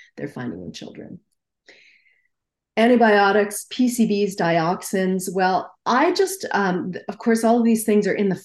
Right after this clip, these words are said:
fat. You know, the fat is the whole, the, the storage area for,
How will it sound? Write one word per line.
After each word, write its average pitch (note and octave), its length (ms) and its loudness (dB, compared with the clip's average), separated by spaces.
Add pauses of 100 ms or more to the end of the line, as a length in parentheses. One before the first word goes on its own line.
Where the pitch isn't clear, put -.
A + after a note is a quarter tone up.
fat. F3+ 320 -8 (300)
You F#3+ 100 -6
know, F3+ 220 -2
the E3 100 -6
fat F3 400 -4
is E3+ 140 -6
the F#3 80 -8
whole, F3 300 -6
the, D#3+ 100 -8
the E3+ 100 -10
storage F3+ 480 -2
area F3+ 460 -2
for, F3 300 -6